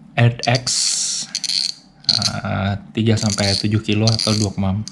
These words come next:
dua sampai empat kilo. Itu sangat balance. Nah,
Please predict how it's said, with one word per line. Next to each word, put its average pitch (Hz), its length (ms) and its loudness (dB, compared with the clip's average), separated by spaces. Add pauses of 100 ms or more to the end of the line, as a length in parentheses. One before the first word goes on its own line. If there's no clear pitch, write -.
(140)
dua 104 160 2
sampai 101 240 -2
empat - 240 -4
kilo. - 320 -4 (1700)
Itu - 160 -6
sangat 101 320 -4
balance. 104 800 -4
Nah, - 320 -6